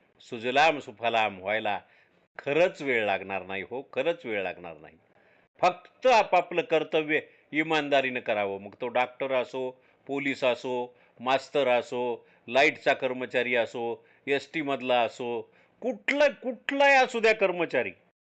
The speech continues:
त्यानं फक्त आपली ड्युटी इमाने इतबारी करावी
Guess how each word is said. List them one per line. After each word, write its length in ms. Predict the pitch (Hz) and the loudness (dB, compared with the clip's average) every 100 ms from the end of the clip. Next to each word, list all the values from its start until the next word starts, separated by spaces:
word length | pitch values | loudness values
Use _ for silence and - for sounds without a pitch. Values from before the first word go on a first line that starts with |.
| - | 0
त्यानं 200 | 180 202 - | 2 2 -4
फक्त 280 | 254 - 285 | -6 0 4
आपली 380 | 247 214 226 | 4 2 -2
ड्युटी 400 | 226 208 196 175 139 _ _ | 0 0 -4 -8 -10 _ _
इमाने 380 | 175 196 196 190 | -2 2 4 4
इतबारी 360 | 175 147 151 139 | 2 4 2 2
करावी 360 | 123 107 87 | 0 0 -2